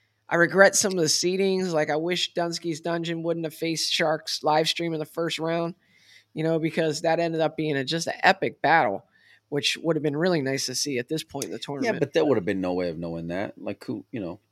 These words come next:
Speaker 2: would have been no way of forecasting that. We went through, we had categories of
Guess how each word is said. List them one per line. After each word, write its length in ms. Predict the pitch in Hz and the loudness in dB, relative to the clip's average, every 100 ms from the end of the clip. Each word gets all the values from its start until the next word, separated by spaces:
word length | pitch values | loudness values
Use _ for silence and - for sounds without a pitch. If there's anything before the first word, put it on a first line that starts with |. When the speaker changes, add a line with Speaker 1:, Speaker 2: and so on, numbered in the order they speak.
| _ | _
Speaker 2:
would 80 | 127 | -8
have 40 | 113 | -4
been 100 | 92 | -4
no 100 | 87 | -4
way 100 | 82 | -6
of 80 | |
forecasting 560 | - 87 - 90 87 90 | -6 -8 -4 -6 -6 -8
that. 160 | 92 123 | -6 6
We 160 | 147 | 6
went 260 | 180 180 - | 8 4 4
through, 260 | 139 139 | 6 6
we 220 | 135 139 160 | 6 6 10
had 340 | 147 131 123 _ _ _ - | 12 10 8 _ _ _ -16
categories 1000 | - 156 160 165 131 135 131 131 - - _ _ _ - | 0 4 6 6 8 8 8 2 -4 -10 _ _ _ 4
of 560 | 113 110 107 - - | 8 8 4 -8 -20